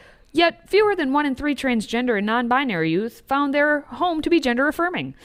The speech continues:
Negative parental reactions related to sexual orientation are associated with increases in substance use,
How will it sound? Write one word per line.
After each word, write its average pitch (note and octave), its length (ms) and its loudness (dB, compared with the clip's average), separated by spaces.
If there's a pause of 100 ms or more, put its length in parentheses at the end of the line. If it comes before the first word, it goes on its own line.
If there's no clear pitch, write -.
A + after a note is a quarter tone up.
(180)
Negative F#3+ 500 2
parental A#3+ 460 -2
reactions G#3 540 -4
related G#3 460 -2
to G#3+ 100 -4
sexual D#4+ 320 -4
orientation B3+ 580 -2
are E3 100 -2
associated B3+ 640 -4
with F3+ 180 2
increases D4 560 -4
in D#3+ 140 -2
substance D3+ 500 -8 (140)
use, D#3 320 -4